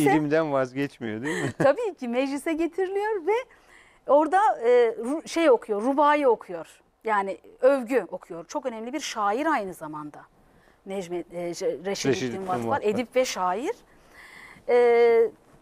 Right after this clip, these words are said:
Speaker 2: ikinci önemli münşimiz Alaaddin Tekiş döneminde Bahaettin el-Bağdadi. Et-Tevessül ile Teressül adlı münşaat mecmuası günümüze hala gelmiş, ulaşmış.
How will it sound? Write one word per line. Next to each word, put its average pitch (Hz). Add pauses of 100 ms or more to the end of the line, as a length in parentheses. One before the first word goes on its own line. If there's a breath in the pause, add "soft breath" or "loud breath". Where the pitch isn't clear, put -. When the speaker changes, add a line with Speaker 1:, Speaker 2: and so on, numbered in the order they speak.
(280)
Speaker 2:
ikinci 339
önemli 277
münşimiz 247 (260)
Alaaddin 262
Tekiş -
döneminde 185 (440 soft breath)
Bahaettin 254
el-Bağdadi. 202 (540)
Et-Tevessül 226
ile 220
Teressül 208
adlı 254 (300 soft breath)
münşaat 208
mecmuası 175 (340 soft breath)
günümüze 220
hala 208
gelmiş, 208
ulaşmış. 180